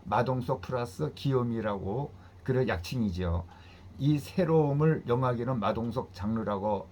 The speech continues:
합니다. 올해 개봉한 한국 영화 중, 네, 백만 관객을 넘긴, 예, 작품은 교섭과 드림 두 편이었죠.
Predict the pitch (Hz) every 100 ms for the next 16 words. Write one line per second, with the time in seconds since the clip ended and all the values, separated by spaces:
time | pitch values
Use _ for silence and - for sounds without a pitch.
0 | - - - - 123 95 92 87 - 123
1 | 143 143 - - - - - 139 127 127
2 | 120 82 - - - - - 165 147 156
3 | 117 135 151 139 120 87 85 - - -
4 | - - - - - - - - - 107
5 | 113 107 87 - - - - - - -
6 | 135 156 147 127 135 139 143 117 117 113
7 | 127 127 - 113 113 107 92 135 135 143
8 | 139 - - - - - - - - -
9 | - - - - - - - - - -
10 | - 151 156 143 - - - - - 143
11 | 156 123 - - 135 143 135 - 107 -
12 | 120 110 95 87 - - 104 85